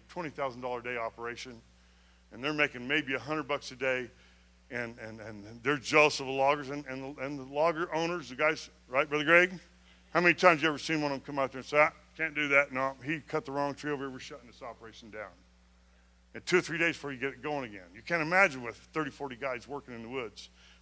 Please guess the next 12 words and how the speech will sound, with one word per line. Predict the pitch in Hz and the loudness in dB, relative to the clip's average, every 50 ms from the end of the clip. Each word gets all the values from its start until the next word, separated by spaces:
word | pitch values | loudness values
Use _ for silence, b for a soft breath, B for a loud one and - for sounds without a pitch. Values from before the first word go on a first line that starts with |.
| b | b
what | - 143 135 - | 2 2 2 2
that | - 120 117 - | 2 0 -2 -2
costs | - - 127 113 101 - - | -4 -4 -4 -2 -2 -2 -4
the | 120 120 | -6 -6
owner. | 117 113 113 98 80 - - - - _ _ _ _ _ _ _ _ _ _ _ _ _ _ _ _ b b b b b b b b b b b b _ | -6 -8 -8 -8 -12 -16 -20 -20 -20 _ _ _ _ _ _ _ _ _ _ _ _ _ _ _ _ b b b b b b b b b b b b _
But | 131 127 107 | -2 4 6
they | 123 123 | 6 6
love | 120 123 135 147 151 147 | 10 12 12 12 12 12
to | - 131 | 12 6
exert | 131 120 107 104 113 135 127 - | 2 4 2 4 4 4 4 4
that | - 120 117 123 | 2 0 0 2
little | 117 117 113 110 104 101 92 | 2 2 4 4 2 0 -2